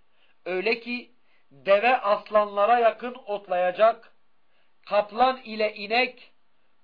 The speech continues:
kurt ile kuzu birlikte bulunacak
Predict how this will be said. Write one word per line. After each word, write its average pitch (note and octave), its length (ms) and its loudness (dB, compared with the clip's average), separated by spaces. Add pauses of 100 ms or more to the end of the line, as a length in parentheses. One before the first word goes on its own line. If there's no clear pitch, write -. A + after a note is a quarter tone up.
(120)
kurt B3+ 340 -6
ile A3+ 400 2
kuzu A#3 600 -8 (280)
birlikte G#3 640 -4
bulunacak A#3+ 760 0